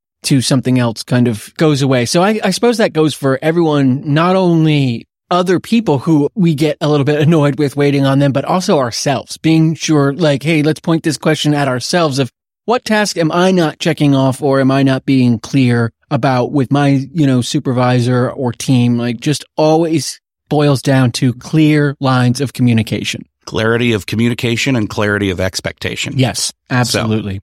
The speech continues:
Speaker 1: Absolutely.
Speaker 2: I hope that helps.
Speaker 1: All right. So question two comes from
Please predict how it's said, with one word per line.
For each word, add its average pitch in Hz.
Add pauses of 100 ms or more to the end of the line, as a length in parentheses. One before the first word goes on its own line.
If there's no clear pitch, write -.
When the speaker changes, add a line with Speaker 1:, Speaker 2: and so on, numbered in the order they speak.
(100)
Speaker 1:
Absolutely. 110
Speaker 2:
I -
hope 156
that 156
helps. 151 (840)
Speaker 1:
All 311
right. 269
So 202
question 262
two 302
comes 190
from 156